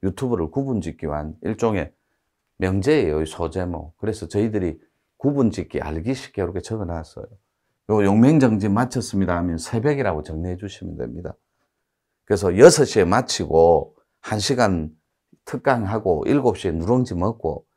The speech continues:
저희들은 일중식을 하기 때문에 사실은 산에 사는 식구들은 누룽지 먹는 시간을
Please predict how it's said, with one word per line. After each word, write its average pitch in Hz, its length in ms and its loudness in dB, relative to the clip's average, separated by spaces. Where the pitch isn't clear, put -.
저희들은 135 600 6
일중식을 165 640 0
하기 85 280 0
때문에 76 360 -4
사실은 101 500 -6
산에 160 360 0
사는 92 260 -2
식구들은 85 760 -4
누룽지 117 300 -2
먹는 80 300 -4
시간을 80 320 -8